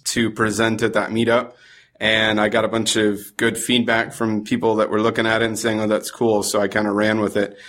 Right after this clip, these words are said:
That's literally my first kind of major open source project. So most people probably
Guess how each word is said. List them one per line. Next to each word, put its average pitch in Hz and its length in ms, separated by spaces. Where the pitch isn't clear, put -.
That's 123 460
literally 120 600
my 107 160
first 110 520
kind 110 200
of 104 100
major 107 440
open 107 300
source 101 420
project. 101 500
So 104 120
most 104 300
people 104 380
probably 107 640